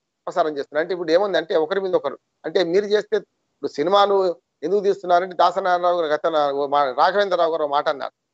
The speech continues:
"మీరు అశ్లీల సినిమాలు తీస్తుంటారు కానీ ప్రజలు చూస్తున్నారు కానీ మేము తీస్తున్నాం" అంటారు. "మీరు తీస్తున్నారు కానీ మేము చూస్తాం ప్రజలు" అంటారు కదా. ఇది vice versa. కానీ ఇక్కడ ఏం చేయాల్సిందంటే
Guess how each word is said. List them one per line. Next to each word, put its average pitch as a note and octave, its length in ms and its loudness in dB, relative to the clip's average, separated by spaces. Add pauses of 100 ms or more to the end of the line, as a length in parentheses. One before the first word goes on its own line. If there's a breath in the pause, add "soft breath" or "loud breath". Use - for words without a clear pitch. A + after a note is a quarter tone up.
(240)
"మీరు C#3+ 100 -6
అశ్లీల G3+ 340 -6
సినిమాలు F3 280 -4
తీస్తుంటారు D3+ 440 -2
కానీ D#3+ 240 -6 (340)
ప్రజలు A3 280 2
చూస్తున్నారు G#3+ 380 0
కానీ A3 140 -4
మేము A3 160 -4
తీస్తున్నాం" - 420 -14
అంటారు. - 480 -18
"మీరు G#3+ 100 -2
తీస్తున్నారు A#3+ 460 4
కానీ A3+ 140 6
మేము G#3 180 4
చూస్తాం A3+ 180 4
ప్రజలు" D#3+ 240 8
అంటారు B2 240 -4 (140)
కదా. G#3 120 0 (440)
ఇది D#3 80 0
vice F#3+ 240 6
versa. - 280 2 (180)
కానీ E3 140 -8
ఇక్కడ C3 240 -2
ఏం G3 100 4
చేయాల్సిందంటే C#3+ 680 4